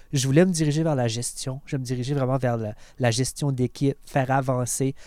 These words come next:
J-, j'ai plusieurs compétences qui vont me permettre d'aider, euh, Kodiak F M à, à continuer à se développer sur la scène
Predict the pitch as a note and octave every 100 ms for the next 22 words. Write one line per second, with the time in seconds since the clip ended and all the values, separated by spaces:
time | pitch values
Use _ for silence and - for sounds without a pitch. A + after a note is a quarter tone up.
0 | - - C#3 - C#3+ A#2+ - B2+ E3 -
1 | D3+ C#3+ D#3 D#3+ - B2+ B2 A#2+ B2 C3+
2 | - B2 A#2 C3+ C3 B2+ C#3 C#3 - -
3 | - - G#2+ A2 - A#2+ B2 - A2+ C3
4 | B2 G#2+ G#2 - G#2+ - C3+ - C3 C3
5 | A2 G#2 G#2+ D#3+ C#3+ C3 - C3+ C#3 B2+
6 | A2 G#2 - B2 A#2+ A#2